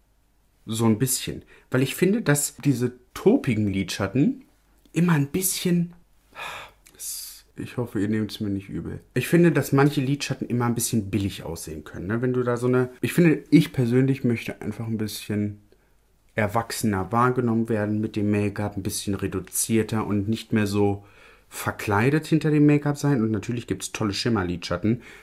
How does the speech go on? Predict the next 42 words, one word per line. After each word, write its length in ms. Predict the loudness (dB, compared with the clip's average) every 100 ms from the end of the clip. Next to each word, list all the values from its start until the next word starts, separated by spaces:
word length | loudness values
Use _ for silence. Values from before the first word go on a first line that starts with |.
| -14 -6
aber 300 | -4 -2 0
wenn 100 | 0
du 80 |
so 80 | 0
einen 200 | -2 -2
tobigen 460 | -4 -2 0 0 -2
Lidschatten 680 | -4 -8 -8 -8 -8 -8
hast, 340 | -12 -16 -20 -20 -20 0
ist 180 | 2 2
das 160 | -2 -2
einfach 420 | -2 -2 -4 -2
reduziert. 640 | -2 -4 -6 -2 -2 -2 -10 -12
Das 180 | -8 -8
ist 300 | -8 -10 -8
ganz, 340 | -6 -4 -4
ganz 340 | 0 2 2 4
mild, 360 | 6 6 4
aber 260 | 0 -2 -2
trotzdem 480 | -2 0 2 4 6
ein 40 |
bisschen 280 | 4 2 2
Bewegung 420 | 2 2 2 0
auf 140 | -2 -2
dem 220 | -4 0
Auge. 320 | 0 2 0 -2 -14 -12
Es 140 | -2 2
wird 100 | 2
mit 140 | 2
Sicherheit 340 | 0 -2 -4 -4
auch 160 | -4
welche 260 | -4 -4 -6
wirklich 280 | -6 -6 -6
in 80 | -4
der 100 | -4
Drogerie 460 | -4 -4 -4 -4
geben. 460 | -2 0 2 2 -2 -16 _
Kiko 320 | 0 4 4
hat 140 | 4 0
aber 180 | -2 0
sehr 180 | 0
viele 280 | 0 0 0
Produkte 640 | 0 -2 -4 0 2 0